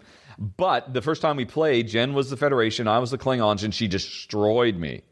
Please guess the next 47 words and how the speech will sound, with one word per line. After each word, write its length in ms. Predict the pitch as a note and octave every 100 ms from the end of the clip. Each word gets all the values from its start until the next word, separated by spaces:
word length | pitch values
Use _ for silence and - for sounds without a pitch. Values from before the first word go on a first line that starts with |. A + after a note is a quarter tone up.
| _ - _ -
Absolutely 340 | D#3+ E3+ E3
destroyed 220 | C3 C3
me. 60 | B2+
And 40 | D#3
we 60 |
were 60 | E3+
like, 100 | F#3
"Okay, 280 | C#4+ A#3+ A3
well, 100 | G#3+
you 60 |
know, 100 | F#3
that 160 | E3+ D#3+
can 80 | A#2
happen 180 | G2+ F#2
sometimes. 360 | G#2 G2+ G2+
Let's," 220 | A2 A2 - - -
but 100 | C#3+
it 60 | D#3
was 100 | -
so 240 | - G#3+
much 200 | G3 -
fun. 160 | C3+ A#2
Who 100 | D#3+
cares? 280 | - A2 G#2
Let's 120 | A2+
play 220 | - A2
again. 380 | F#2 G2+ E2+ C2 - - -
And 240 | A#2+ C3+
then 240 | D#3+ D#3 C#3
she 200 | - C#3
destroyed 800 | C3 - - D3 D3+ E3+ F3+ E3+
me 140 | E3
the 100 | D#3
second 400 | - C#3 C3+ C3
time. 360 | - D2+ G1+ - _ - - -
And 500 | F#3 E3 D#3+ D3 D3
that's 280 | C3 F3 A3+
when 80 | G#3+
I 60 | E3
realized, 460 | E3+ F3 A2+ G#2+ -
"Oh, 360 | D#3+ C#3+ C#2 - _ _ _ _ _ -
I'm 120 | A3
the 60 | -
Klingons. 760 | - D#3+ G#3+ A2+ C2+ G1+ - - - - -
I'm 240 | A#3 E4
gonna 160 | B3+ G#3
lose 360 | G3+ G3+ A#2+